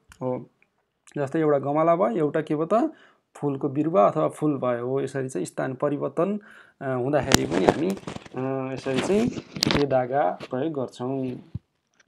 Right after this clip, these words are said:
ल, ओतखरी एदा याङबोगुल खसेयो, ह्याङ्गरमा कोट झुन्याउनुहोस्। ल, हेर्नुहोस् त, यहाँ पनि स्थान परिवर्तन भएको भएन। अब जस्तै अब कोट एक ठाउँमा छ, ह्याङ्गर एक ठाउँमा छ, अब त्यहाँ, अ, सँगै राख्दाखेरि त स्थान परिवर्तन भयो।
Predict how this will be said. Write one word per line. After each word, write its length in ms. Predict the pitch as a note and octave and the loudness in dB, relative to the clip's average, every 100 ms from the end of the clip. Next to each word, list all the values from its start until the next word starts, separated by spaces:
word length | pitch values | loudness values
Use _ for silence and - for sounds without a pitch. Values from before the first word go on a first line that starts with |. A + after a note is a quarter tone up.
| - C#3 | -12 -6
ल, 140 | C3 - - _ _ _ _ _ _ _ _ - _ _ _ - | -6 -6 -18 _ _ _ _ _ _ _ _ -20 _ _ _ 4
ओतखरी 840 | G#3+ A#3 A3+ - - F#3+ G3+ G#3+ | 10 10 10 -4 2 6 8 6
एदा 640 | A#3 F#3 E3 C#3+ D3 E3+ G#3 D3+ | 4 6 8 8 8 8 4 0
याङबोगुल 880 | C#3 D#3+ G#3+ G3+ G3+ F#3 G#3 A#3 B3 | 2 4 4 6 6 6 2 0 -4
खसेयो, 840 | - C3+ - B2+ C#3 D3 D3 D3 - - C3 | -4 -2 0 0 2 0 -4 -10 -18 -12 -2
ह्याङ्गरमा 580 | A#2+ F3 G#3 A3 A#3 | 2 6 6 6 2
कोट 340 | C4 - G#3 F#3 | -2 2 2 2
झुन्याउनुहोस्। 840 | C3+ C3 B2+ B2 B2+ D3+ D3 C3+ | 0 0 0 -2 0 0 0 -6
ल, 100 | C#3 | -4
हेर्नुहोस् 260 | B2+ B2 C3+ | -4 -4 -2
त, 40 | |
यहाँ 180 | F#3 F3 | 0 2
पनि 160 | F#3 F#3 | 0 -2
स्थान 220 | - F3 | -2 -2
परिवर्तन 460 | E3+ E3 E3 D#3+ C3+ | 0 0 0 0 2
भएको 260 | C#3 C#3 | 0 2
भएन। 180 | F3 F3 | 2 2
अब 180 | C#3 C#3 | 0 -2
जस्तै 240 | D3 D#3 | -4 -2
अब 220 | D3+ D3 - | -2 -2 -4
कोट 160 | D#3 | -6
एक 160 | - C#3 | -6 -4
ठाउँमा 220 | D#3+ E3+ F#3 | -2 -2 -2
छ, 140 | - A3+ B3 _ _ - | -2 -6 -6 _ _ -8
ह्याङ्गर 260 | B2 D3 D3+ | -4 0 -2
एक 100 | - | -2
ठाउँमा 220 | C3+ C3+ | -4 -6
छ, 120 | C3 | -6
अब 340 | B2 - C3 C3+ | -6 -4 -4 -4
त्यहाँ, 260 | D3 F#3 A3+ | -2 0 -2
अ, 880 | - - - - - C3+ C3 C3 C3 | -8 -20 -20 -20 -8 -4 -2 -2 -4
सँगै 340 | - E3 F3 | 0 2 4
राख्दाखेरि 380 | D#3+ C3 C#3 C3 | 4 2 0 0
त 80 | G3 | -2
स्थान 340 | C#3+ - F3+ | -4 -2 0
परिवर्तन 440 | F3+ F#3 F#3 F3+ F3 | 2 2 2 2 2
भयो। 240 | E3 | 0